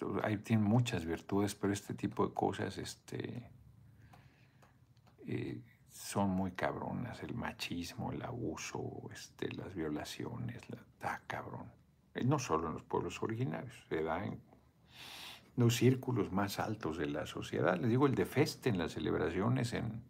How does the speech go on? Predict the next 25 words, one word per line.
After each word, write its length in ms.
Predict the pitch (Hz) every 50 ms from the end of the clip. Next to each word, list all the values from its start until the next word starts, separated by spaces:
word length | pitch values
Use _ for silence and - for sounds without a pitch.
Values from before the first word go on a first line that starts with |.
| - - - - -
Dinamarca 760 | 92 98 95 85 76 76 76 73 76 - - 123 - - -
o 60 | -
en 60 | 147
Suecia, 440 | - - - - 92 - - - -
una 180 | - 95 107 107
sociedad 360 | - 90 85 80 90 92 95
de 60 | 95
estas, 380 | 95 - - 104 - - - - -
¿no? 240 | 92 104 135 - - - - - - - - -
A 160 | - - -
todos 540 | - - - - 131 143 151 143 - - -
los 160 | 87 80 78
violaba. 560 | 82 87 82 90 - - - - - - - - - -
Son 240 | - - 101 113
como 240 | 117 - 127 98 90
diez 260 | 90 92 101 101 -
hijos 360 | - - - - - - - -
e 40 |
hijas 440 | 85 - - 123 - 120 123 - - - - _ -
por 200 | - 135 127 110 90
igual, 400 | 85 - 80 78 - - - 98
ni-, 160 | 90 - - - - -
a 120 | - -
niños, 420 | 87 82 80 78 - 52 - 101
niñas. 500 | 87 85 85 98 101 - - - - -